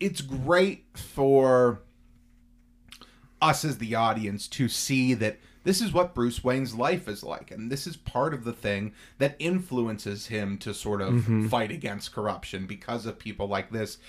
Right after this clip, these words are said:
Speaker 1: that he
Speaker 2: Well
Speaker 1: knows are out there, that he knows are part of every day.
Speaker 2: Well, I think a key thing,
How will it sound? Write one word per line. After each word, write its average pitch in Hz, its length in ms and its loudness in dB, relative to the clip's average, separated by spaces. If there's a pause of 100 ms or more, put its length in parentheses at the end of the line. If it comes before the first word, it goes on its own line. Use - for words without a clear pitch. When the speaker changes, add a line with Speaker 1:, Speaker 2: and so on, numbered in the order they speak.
(180)
Speaker 1:
that 113 120 -8
he 131 220 -4
Speaker 2:
Well 123 140 4
Speaker 1:
knows 135 420 8
are 107 120 0
out 92 240 -4
there, - 160 -10
that 98 120 -12
he 113 100 -4
knows 110 280 -2
are 101 60 -2
part 95 260 -4
of 92 80 -8
every - 220 -6
day. - 300 -10 (200)
Speaker 2:
Well, 214 100 6
I 202 40 4
think 240 140 0
a 214 40 0
key 190 240 0
thing, 165 340 4